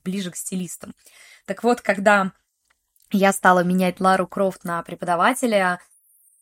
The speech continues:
я убрала у себя из гардероба камуфляж. Не полностью он у меня присутствует в элементах, но не как доминанта уже. Я перестала носить черный к лицу, то есть я не ношу черные пиджаки, максимум темно-синие.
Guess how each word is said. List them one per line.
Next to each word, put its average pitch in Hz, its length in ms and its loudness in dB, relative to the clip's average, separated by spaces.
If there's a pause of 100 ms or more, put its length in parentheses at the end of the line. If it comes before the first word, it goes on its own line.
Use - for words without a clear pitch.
(160)
я 262 320 6
убрала 233 560 6
у 262 80 4
себя 208 300 -6
из 240 200 6
гардероба 208 540 0
камуфляж. 185 680 -2
Не 214 140 -4
полностью 294 520 -4
он 196 80 -4
у 185 40 -8
меня 185 200 -6
присутствует - 600 -10
в 180 80 -8
элементах, 196 600 -6
но 180 140 -8
не 208 120 -6
как 190 260 -8
доминанта 180 580 -6
уже. 156 320 -12 (440)
Я 190 160 -4
перестала 202 540 -2
носить 185 440 -8
черный 180 500 -8
к - 80 -20
лицу, 190 340 -8
то 208 120 -6
есть - 160 -10
я 180 80 -10
не 175 40 -10
ношу 180 240 -10
черные 165 440 -8
пиджаки, 190 420 -8
максимум 175 500 -8
темно-синие. 165 880 -12